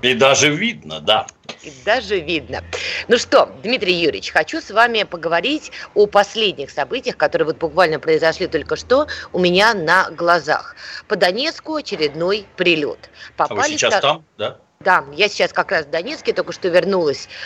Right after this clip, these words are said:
Speaker 2: вот с места, где был прилет. Это торговый центр, и я ответственно заявляю, что там не было никаких военных объектов и никакой военной техники, и самих военных там тоже не было.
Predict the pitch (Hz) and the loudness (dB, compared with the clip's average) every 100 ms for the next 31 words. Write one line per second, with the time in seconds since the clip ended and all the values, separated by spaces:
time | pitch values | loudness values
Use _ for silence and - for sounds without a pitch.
0 | - 170 175 - 196 180 - 147 156 165 | -6 -4 -4 0 2 2 2 -2 -2 -2
1 | 156 - 185 269 339 - 233 277 214 196 | -2 0 0 2 0 2 2 2 4 2
2 | 185 208 143 127 185 131 135 262 - - | 2 0 -2 -2 0 0 0 -6 -8 -14
3 | - 165 185 190 214 - 170 147 160 151 | -4 2 2 2 -4 -2 -8 -6 -6 -4
4 | 180 - 202 175 180 196 185 202 254 302 | -4 -2 -2 0 0 -2 0 -2 -2 -2
5 | 247 202 170 151 151 151 139 151 147 240 | -2 -2 0 2 2 0 0 0 0 -4
6 | - 269 - 190 170 156 196 214 175 160 | -4 -6 -4 -4 0 0 0 -2 2 2
7 | 165 175 156 247 254 247 226 196 - 175 | 2 -4 -4 -4 -4 -6 -6 -4 0 2
8 | 180 160 156 170 214 - 147 143 170 156 | 2 2 2 0 -4 -2 -4 -2 -2 0
9 | 156 - 165 143 120 135 | -2 -4 -2 -2 -2 -10